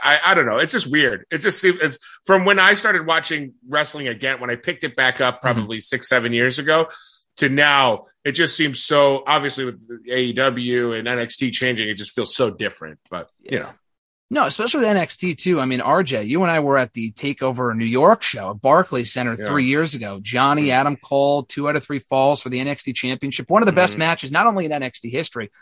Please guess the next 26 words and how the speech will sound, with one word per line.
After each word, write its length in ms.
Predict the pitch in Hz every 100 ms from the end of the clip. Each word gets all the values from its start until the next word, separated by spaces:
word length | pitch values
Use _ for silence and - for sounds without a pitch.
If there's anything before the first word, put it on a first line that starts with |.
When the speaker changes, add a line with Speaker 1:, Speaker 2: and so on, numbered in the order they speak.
| _
Speaker 2:
one 120 | 180 247
of 60 |
the 20 |
best 160 | 220 208
Speaker 1:
Mm-hmm. 60 | 202
Speaker 2:
matches 300 | 196 160 143
I've 80 | 151
ever 160 | 147
seen, 220 | 135 123
period. 500 | 110 160 143 107 87 - _ _
And 80 | -
that 60 |
Speaker 1:
Yeah. 60 | 160
Speaker 2:
was 100 | 135
three 400 | - 156 165 127 _ -
short 360 | - 151 170 139
years 340 | 131 165 160
ago, 380 | 143 143 151 143
and 60 |
it 20 | 113
was 100 | -
such 200 | 160 156
an 60 |
amazing 360 | 139 139 123 120
show. 340 | - 127 127
And 120 | 110